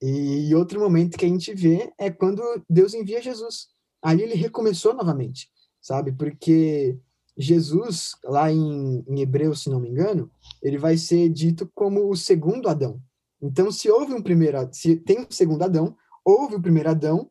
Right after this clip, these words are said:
e ne-, e ocorreu a necessidade de ter uma atualização, então um recomeço nesse primeiro Adão, né? Então, é, é importante pensar nisso, sabe? Na nossa caminhada, se a gente não tiver recomeços, a gente vai estagnar.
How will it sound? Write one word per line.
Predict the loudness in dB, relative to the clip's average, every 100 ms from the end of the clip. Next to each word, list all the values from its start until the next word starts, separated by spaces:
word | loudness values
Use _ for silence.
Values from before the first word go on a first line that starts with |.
| -6
e | 0
ne-, | 0 0
e | -2 -6 -10 _ _ -2
ocorreu | -2 2 2 2
a |
necessidade | 0 -2 -4 -4 -2 0 0 -2 -8 -12 _ _ -6
de | 0
ter | 2 2
uma | 2 0 -2
atualização, | -2 0 0 -2 -2 0 0 0
então | 0 2
um |
recomeço | 2 0 0 0 0 2 0 0 0
nesse | 0 0 -2
primeiro | 2 2 2
Adão, | 0 0 -2
né? | -6 -10 _ _ _ _ -10
Então, | -8 -4 -2 -2 -2 -6 -10 _ _ _ _ _ _ -12 -6
é, | -4 0
é | 0
importante | 2 -2 -6 -12 -4
pensar | -2 -2 -4
nisso, | -6 -6 -10
sabe? | -8 -6 -4
Na | -4
nossa | -4 -6
caminhada, | -4 -2 -2 -2 -2 -2
se | 0
a | -2
gente | -2
não | -6
tiver | -4 -2
recomeços, | 0 0 -2 -2 -4 -4 -2
a |
gente | 0 -2
vai | -4 -4
estagnar. | -4 -6 -6 -8 -10